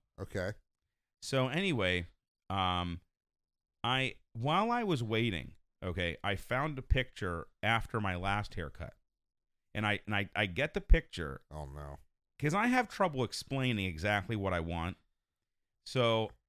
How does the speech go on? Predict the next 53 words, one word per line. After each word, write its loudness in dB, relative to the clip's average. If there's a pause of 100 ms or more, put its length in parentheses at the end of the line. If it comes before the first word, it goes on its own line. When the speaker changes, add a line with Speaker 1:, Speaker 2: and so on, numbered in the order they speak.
Speaker 2:
I 2
show 0
him 2
the -4
picture. 4
I 0
said, -4
"This -2
is -2
what 0
I 4
want." -4 (1900)
And 2
he's, 0
like, 0
staring 0
at 0
it -6
as -2
if -2
I'm 0
showing -2
him 0
a -2
picture 2
of, 2
like, 2
an 2
elephant -2
or -8
something. -8
Speaker 1:
Yeah. -8 (120)
Speaker 2:
Like, 2
s-, -8
something 0
that, 2
that 0
has 4
nothing 2
to -6
do 0
Speaker 1:
Like, 4
Speaker 2:
with 2
Speaker 1:
it's -2
you. 4
Speaker 2:
It's 2
me. 0
And 2
I, 4
and 4
he 6
goes, 2
"Well, 2